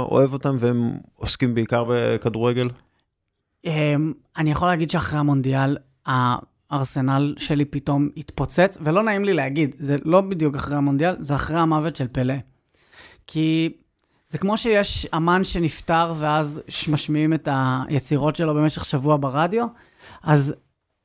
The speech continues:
Speaker 2: בשבוע הזה שפלה נפטר, האינסטגרם התפוצץ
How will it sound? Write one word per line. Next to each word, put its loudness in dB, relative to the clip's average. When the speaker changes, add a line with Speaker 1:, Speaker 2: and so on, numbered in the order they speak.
Speaker 2:
בשבוע -2
הזה -2
שפלה 0
נפטר, -2
האינסטגרם 2
התפוצץ 0